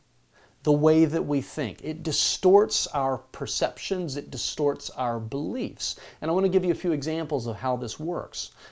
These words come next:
Um, some of us, when we suffer, might begin to believe that we're all alone, that we're all alone in our suffering.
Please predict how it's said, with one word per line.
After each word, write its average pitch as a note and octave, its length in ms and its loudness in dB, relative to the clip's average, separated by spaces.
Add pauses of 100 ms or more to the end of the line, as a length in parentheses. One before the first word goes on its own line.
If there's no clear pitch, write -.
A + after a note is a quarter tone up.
Um, C3 360 -2 (320)
some B3 260 4
of A#3 80 4
us, D3 240 4
when D#3+ 180 0
we E3+ 120 0
suffer, - 500 -4 (960)
might D#3+ 500 2
begin D3+ 520 0
to F#3 120 -4
believe C3 520 -2
that C#3 180 -4
we're C3 160 -4
all A2+ 280 -4
alone, A2+ 360 -8 (1500)
that D#3 120 -2
we're E3 160 0
all D3 260 6
alone C#3+ 280 2
in B2+ 80 -2
our A#2 100 -4
suffering. - 460 -10